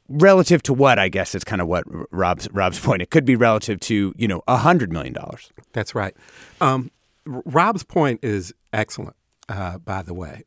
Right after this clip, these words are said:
Speaker 2: Um, the way that philanthropy can be most effective is when we're all engaged in it. Uh, and I think that the, on the one hand, uh, it is great, uh, that, uh, people with high wealth,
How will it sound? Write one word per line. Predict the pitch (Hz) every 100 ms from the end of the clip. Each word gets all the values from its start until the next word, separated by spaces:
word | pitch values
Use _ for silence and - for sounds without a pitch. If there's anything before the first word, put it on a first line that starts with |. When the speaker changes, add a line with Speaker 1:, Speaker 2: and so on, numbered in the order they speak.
| _
Speaker 2:
Um, | - 101 92 - _ _ _ _ _ _ _ -
the | 120
way | 110 160 180
that | 143
philanthropy | - 120 107 117 110 107 - 104
can | - 92
be | 90 107
most | 98 95 -
effective | 98 - 98 - 90 82 - _ _ _ _ _
is | - 101
when | 120 110
we're | 104
all | 107 110 107
engaged | 98 87 95 90 87 -
in | 85
it. | - _ _ _ _ _ -
Uh, | 117 110 -
and | 123
I | 120
think | 120 190 185 -
that | 151 120 _
the, | 117 107 98 90 _ _ _ _ _ _ 143
on | 131
the |
one | 113 143 180
hand, | 151 131 104 92 90 - _ _ _ _ - _ _
uh, | 120 113
it | 151
is | 139 104
great, | - 98 117 90 - _ _ _ _ -
uh, | 98 98 98
that, | - 104 104 98 - _ _ _ -
uh, | 104
people | - 135 120 120 110
with | 98 98
high | - 117 104
wealth, | 92 95 90 85 -